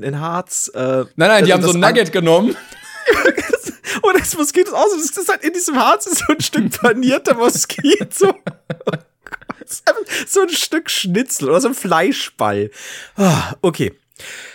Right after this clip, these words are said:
Speaker 1: So, haben wir's uns jetzt mal wieder, haben, haben wir, <laughs> haben
Speaker 2: Oh,
Speaker 1: wir's uns?
Speaker 2: äh, äh, falls du nichts ganz so Wichtiges hast,
Speaker 1: Ja.
Speaker 2: ähm,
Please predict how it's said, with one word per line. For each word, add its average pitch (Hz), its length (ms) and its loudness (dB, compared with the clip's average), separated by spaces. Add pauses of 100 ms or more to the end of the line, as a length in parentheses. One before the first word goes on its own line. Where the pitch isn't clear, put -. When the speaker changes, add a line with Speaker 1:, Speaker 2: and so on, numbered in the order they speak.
(580)
Speaker 1:
So, 107 260 -2
haben 196 140 0
wir's 269 140 -2
uns 101 160 -10
jetzt 92 120 -8
mal 101 200 -4
wieder, 95 220 -6
haben, 170 280 -6
haben 170 160 -4
wir, 170 80 -2 (460)
<laughs> - 420 -20
haben 269 200 2
Speaker 2:
Oh, - 20 4
Speaker 1:
wir's - 180 0
uns? 196 160 -4
Speaker 2:
äh, 196 160 4 (240)
äh, 180 100 -6 (220)
falls 214 280 0
du 202 320 0
nichts 180 340 -6
ganz 226 220 0
so 175 100 -6
Wichtiges 135 380 -6
hast, 151 260 -4 (320)
Speaker 1:
Ja. 151 140 4
Speaker 2:
ähm, 156 200 -2